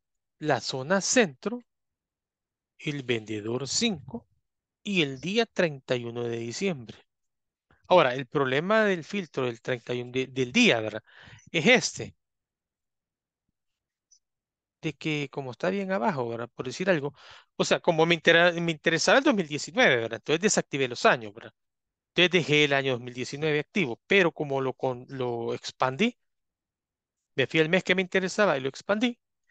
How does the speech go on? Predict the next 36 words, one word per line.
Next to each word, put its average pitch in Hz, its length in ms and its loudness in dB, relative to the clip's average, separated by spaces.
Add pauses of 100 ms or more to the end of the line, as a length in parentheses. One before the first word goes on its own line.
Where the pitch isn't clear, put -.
(200)
Y 151 100 -6
como 160 220 0
el 143 60 2
filtro 185 420 0
se - 140 -2
trata 208 400 4
de 143 180 -2
dejar 139 280 0
con 185 220 -4
cheque, - 500 0 (1300)
ojo, - 320 -2 (160)
hay 156 200 -2
que - 160 2
dejar 202 280 6
con 190 240 -4
cheque 214 600 0 (840)
lo 208 580 4
que 226 360 2
es, - 360 -8 (340)
vas 175 300 4
a 147 60 -2
querer 143 340 0
mostrar. 143 520 0
Entonces 160 280 0
lo 151 100 -2
que - 100 -4
vas 127 140 0
a 127 40 -6
querer 156 180 2
mostrar 160 340 2
solo 254 220 -2
el 226 60 0
día 196 140 0
treinta 143 360 -4
y 185 80 -2
uno. 214 200 -6